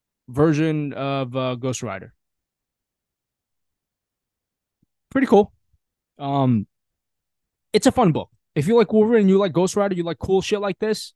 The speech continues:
I, I fucking love the book. Having a good time. Last but not least, I'll recommend, um, reading Spider-Man right now.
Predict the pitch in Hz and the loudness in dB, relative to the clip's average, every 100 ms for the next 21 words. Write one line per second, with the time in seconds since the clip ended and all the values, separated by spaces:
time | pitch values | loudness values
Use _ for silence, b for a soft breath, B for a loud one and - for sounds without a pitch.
0 | - 156 - 139 - 196 160 143 131 113 | -2 2 4 2 0 -2 -2 -2 -4 -6
1 | - - _ _ _ _ _ _ _ _ | -10 -18 _ _ _ _ _ _ _ _
2 | _ _ - 180 170 147 131 113 98 - | _ _ 2 4 6 4 0 -4 -8 -18
3 | _ _ _ _ _ _ _ _ _ _ | _ _ _ _ _ _ _ _ _ _
4 | _ b b b b - 151 196 - 208 | _ b b b b -6 -2 -2 0 0
5 | 185 175 190 208 - 156 160 151 175 - | 0 -2 -2 -4 -4 0 0 2 -2 -2
6 | 151 151 156 156 151 127 - _ _ - | 0 0 0 -2 -4 -8 -12 _ _ -6
7 | 143 139 139 139 135 131 123 - 135 147 | -2 0 0 -2 -2 -4 -6 -6 2 4
8 | 190 185 - 147 240 202 117 104 78 90 | 4 0 -2 -2 -2 -2 -4 -6 -10 -10
9 | 65 | -14